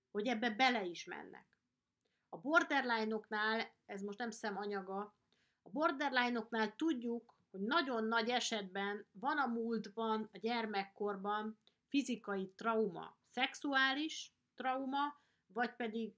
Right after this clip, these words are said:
verés, fizikális határátlépés. Éppen ezért a borderline személyek, és nem csak a személyiségzavarosokról beszélek, hanem borderline megküzdéssel rendelkezők, azok sokszor a testüket nem tekintik elég értékesnek.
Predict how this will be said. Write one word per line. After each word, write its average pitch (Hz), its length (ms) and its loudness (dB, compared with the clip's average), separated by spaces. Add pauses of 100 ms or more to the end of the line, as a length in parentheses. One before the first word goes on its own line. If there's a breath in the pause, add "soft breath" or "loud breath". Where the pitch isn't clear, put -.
verés, 196 760 -2 (220)
fizikális 196 680 -2
határátlépés. 165 1300 -4 (440 soft breath)
Éppen 269 380 2
ezért 247 320 2
a 208 180 2
borderline 247 680 -2
személyek, 247 800 -2
és - 100 -20
nem 240 180 -8
csak 247 160 -4
a 226 60 -4
személyiségzavarosokról 202 1160 -4
beszélek, 214 540 -4
hanem 180 320 -12
borderline 226 600 0
megküzdéssel 214 880 -2
rendelkezők, 220 920 -2 (1500)
azok 226 320 0
sokszor 302 440 -2
a 233 160 0
testüket 240 580 0
nem 262 280 0
tekintik 202 520 -6
elég 202 320 -4
értékesnek. 165 1000 -6